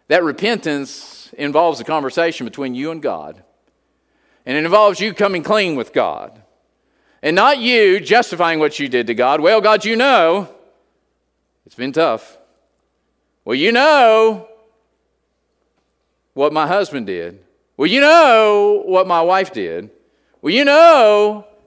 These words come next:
No, repentance is just you and God.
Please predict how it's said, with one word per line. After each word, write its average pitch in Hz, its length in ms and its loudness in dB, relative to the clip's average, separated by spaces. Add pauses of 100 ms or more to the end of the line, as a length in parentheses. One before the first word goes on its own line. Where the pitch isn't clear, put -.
(440)
No, 214 500 0 (220)
repentance 233 640 -6
is 214 160 -6
just 185 260 -6
you 175 160 -6
and 160 140 -12
God. 82 340 -10